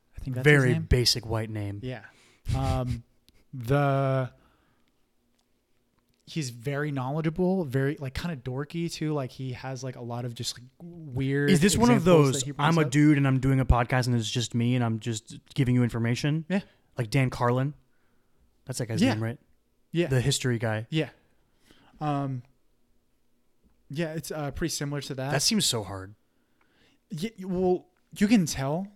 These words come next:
Speaker 1: that his
Speaker 2: Like,
Speaker 1: stuff
Speaker 2: we
Speaker 1: is
Speaker 2: suck at this. How does somebody do it by
Speaker 1: Yeah.
Speaker 2: themselves?
Speaker 1: Well, you can tell that his stuff is scripted.
Speaker 2: Mm-hmm.
Speaker 1: You know, like, he's, uh, very much giving. Uh, j-, he's,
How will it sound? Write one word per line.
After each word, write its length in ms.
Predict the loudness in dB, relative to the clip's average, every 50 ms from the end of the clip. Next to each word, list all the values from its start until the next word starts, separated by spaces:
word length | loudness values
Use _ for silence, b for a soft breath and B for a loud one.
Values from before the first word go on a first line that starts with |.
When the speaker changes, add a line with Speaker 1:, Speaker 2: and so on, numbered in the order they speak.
| _ _ -6
Speaker 1:
that 160 | -6 -6 -4
his 320 | -4 -4 -2 -2 0 4
Speaker 2:
Like, 120 | 6 6 8
Speaker 1:
stuff 80 | 8
Speaker 2:
we 80 | 8 8
Speaker 1:
is 80 | 8
Speaker 2:
suck 220 | 8 6 4 2 0
at 160 | -4 -10 -8
this. 300 | -6 -6 -6 -4 -4 -4
How 100 | -4 -4
does 100 | -2 0
somebody 220 | 0 0 0 0
do 100 | 0 -2
it 80 | -4 -4
by 100 | -4 -6
Speaker 1:
Yeah. 40 | -6
Speaker 2:
themselves? 480 | -6 -4 -6 -4 -4 -6 -8 -8 -12 -16 -20 _ _
Speaker 1:
Well, 340 | -2 0 0 0 -2 -4 -6 _ _ _ _ _ _ _ _ _
you 140 | -6 -4 -2
can 100 | 0 0
tell 220 | 0 0 -2 -2 -2
that 120 | -2 -4
his 160 | -4 -4 -4 -4
stuff 260 | -4 -4 -4 -4 -4
is 80 | -2 -2 -2 -2
scripted. 400 | -2 -4 -6 -4 -2 -2 -4 -4 -6 -12 _ -6
Speaker 2:
Mm-hmm. 180 | -4 -2 0 0
Speaker 1:
You 60 | 0
know, 120 | 0 0 0
like, 160 | -2 -4 -4
he's, 220 | -6 -6 -6 -6 -8
uh, 200 | -10 -10 -10 -8 -8
very 440 | -10 -10 -10 -12 -10 -4 -2 -2 0
much 260 | 0 0 -2 -4 -6 -10 -12 -14 -16 -16 -18 -6 0
giving. 640 | 0 2 2 2 2 2 2 0 -2 -2 -4 -4 -6 -8
Uh, 320 | -8 -8 -6 -8 -8 -10 -12 -14
j-, 120 | -14 -14
he's, 240 | -12 -10 -10 -12 -12